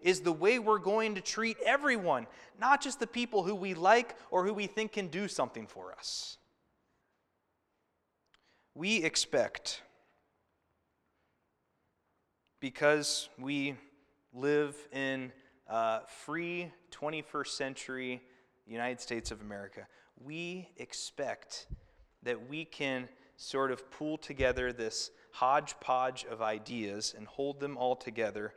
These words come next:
and it's going, and, and in our own strength, in our own power, in our own wisdom, we can create our best life.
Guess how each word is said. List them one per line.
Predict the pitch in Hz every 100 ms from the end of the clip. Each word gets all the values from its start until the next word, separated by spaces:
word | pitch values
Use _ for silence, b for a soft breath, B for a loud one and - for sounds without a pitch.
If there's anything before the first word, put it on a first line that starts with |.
| B B B
and | 120 110
it's | 120 -
going, | 127 135 143 135 127 B B
and, | 123 120
and | 123 123
in | 156 160 160 B B
our | 127 131
own | 123 123 110
strength, | - 185 220 254 - -
in | 120
our | 110
own | 113 110
power, | - 170 180 170 -
in | 113
our | 110 110
own | 110 104 - b -
wisdom, | 127 156 147 151 147 - B B
we | 139 180
can | - 160 131
create | - 143 139 135 110 - -
our | 113 113
best | 113 110 - 101
life. | 107 107 - - -